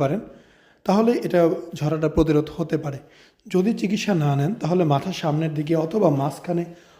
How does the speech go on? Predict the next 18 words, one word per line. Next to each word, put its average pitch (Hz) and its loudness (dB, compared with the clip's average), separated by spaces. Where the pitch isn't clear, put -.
অথবা 214 4
পুরো 214 6
মাথার 175 -2
চুল 170 2
ঝরে 156 0
গিয়ে 147 0
একদম 143 -4
টাক 151 -2
হয়ে 139 -4
যাবে। 131 -10
তখন 196 0
হেয়ার 175 4
ট্রান্সপ্লান্ট 147 -2
ছাড়া 143 -4
কোনো 156 -4
রাস্তা 135 -8
থাকবে 175 -4
না। 123 -12